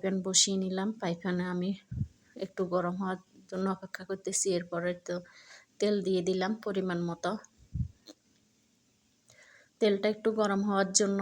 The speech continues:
দেখতেছি আর কি, গরম হয়ে গেলে এখানে আমি পেঁয়াজ কুচি, কাঁচামরিচ কুচি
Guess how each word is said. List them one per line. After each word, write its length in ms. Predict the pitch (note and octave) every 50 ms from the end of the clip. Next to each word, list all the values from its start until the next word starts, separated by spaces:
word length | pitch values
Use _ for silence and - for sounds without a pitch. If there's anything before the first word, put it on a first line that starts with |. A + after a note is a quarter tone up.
| G3 F#3+
দেখতেছি 440 | F#3 F3+ - - - F#3+ F3+ - - G3+ G3
আর 80 | F#3 F3+ -
কি, 120 | G#3 A3 A3+ A3+ A#3 - - - - - - - - A3 G#3 G3 G3
গরম 240 | F#3+ F#3 F#3 F#3 F#3 G3 F#3 F#3+
হয়ে 220 | G3+ F3+ F3+ F#3 F#3
গেলে 200 | F#3+ F#3+ F#3+ F#3+ G3 - - - - - - - - _ _ _ - -
এখানে 280 | G3 G3 G#3 F#3+ F#3+ F#3+ G3 F#3+
আমি 140 | F#3+ F#3+ G3 F#3+ -
পেঁয়াজ 260 | G3+ G3+ G3 F#3+ F#3+ - - -
কুচি, 260 | - F3 - - - G3+ G#3 -
কাঁচামরিচ 540 | F#3 F3+ F3 - E3+ E3+ F3 E3+ E3+ E3+ - - -
কুচি 220 | - F3 - -